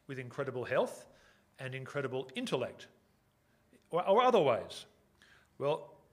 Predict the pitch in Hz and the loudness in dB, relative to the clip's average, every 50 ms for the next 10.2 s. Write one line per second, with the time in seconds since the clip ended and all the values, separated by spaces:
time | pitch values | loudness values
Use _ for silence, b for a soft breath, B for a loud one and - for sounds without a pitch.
0 | _ _ - 123 131 147 170 170 - - 135 123 127 127 127 - - - _ _ | _ _ -8 -6 -6 -6 -6 -6 -8 -8 -4 -4 -4 -4 -6 -10 -14 -16 _ _
1 | _ _ _ _ _ _ _ _ _ _ _ _ _ _ _ _ _ _ _ - | _ _ _ _ _ _ _ _ _ _ _ _ _ _ _ _ _ _ _ -12
2 | 117 117 104 - - 127 139 165 214 254 208 123 95 - - - _ _ _ _ | -10 -10 -8 -8 -10 -10 -10 -8 -8 -6 -8 -8 -8 -10 -14 -20 _ _ _ _
3 | _ _ _ B B B B B B B B B B B _ - 135 131 123 120 | _ _ _ B B B B B B B B B B B _ -2 0 0 0 0
4 | 117 - - - - _ _ _ _ _ 143 131 135 170 170 170 143 - - 147 | -2 -6 -12 -18 -20 _ _ _ _ _ -8 -2 0 0 0 -2 -4 -6 -8 -8
5 | 151 147 147 123 131 135 131 110 151 156 139 143 139 - 135 127 120 - 127 131 | -8 -8 -8 -6 -6 -6 -6 -8 -10 -8 -8 -8 -8 -8 -10 -10 -10 -8 -4 -2
6 | 143 160 170 160 143 170 208 233 202 180 - - 135 127 123 131 127 - - - | -2 -2 -2 -4 -6 -8 -8 -10 -12 -14 -16 -16 -14 -10 -10 -10 -10 -10 -6 -4
7 | 180 254 302 - - - - B B B B B B 139 139 - - - 156 156 | -4 -4 -4 -6 -8 -12 -14 B B B B B B -10 -10 -10 -4 -2 -2 -2
8 | 156 156 147 139 143 143 143 135 127 - - 175 170 - - - - 147 123 139 | -2 -4 -6 -8 -8 -6 -4 -6 -6 -4 -4 -6 -6 -6 -8 -10 -12 -8 -6 -4
9 | 127 - 190 196 175 156 151 131 143 117 123 143 147 139 135 123 113 - 139 147 | -2 0 2 2 4 2 2 -2 -4 -2 0 0 0 0 -2 -4 -6 -4 -4 0
10 | 185 247 294 294 | 2 2 0 0